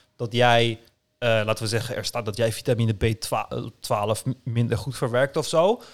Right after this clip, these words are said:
dan is dit alleen een hint en moet het daarna geconfirmed worden met bloedonderzoek.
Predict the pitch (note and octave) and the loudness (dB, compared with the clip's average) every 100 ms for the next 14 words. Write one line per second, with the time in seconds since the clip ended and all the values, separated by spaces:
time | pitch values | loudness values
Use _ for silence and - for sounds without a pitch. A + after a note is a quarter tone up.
0 | - - A#2+ B2+ B2+ - B2+ G2+ D3+ F3 | -20 -6 0 2 2 -2 -4 0 -2 0
1 | - B2+ B2+ C3 C#3 - _ _ B2+ A#2+ | 2 4 4 4 2 -4 _ _ 2 2
2 | A#2 A2+ A2 - _ _ _ - B2+ C3 | 4 0 -2 -10 _ _ _ -2 4 4
3 | A3 B3 - - _ _ _ B2+ B2+ C#3+ | 4 0 -4 -4 _ _ _ -2 2 0
4 | D3 C#3 A#2+ B2+ C3 C3+ C3 B2+ C#3 D3 | 2 2 4 6 8 6 2 0 0 0
5 | A#2 - B2 A#2 A#2 A#2 A2+ G#2+ G#2 A#2+ | 0 2 2 2 2 2 0 -2 -2 -2
6 | A#2+ A2+ A2+ G2 A#2 - | -2 -2 -4 -6 -10 -12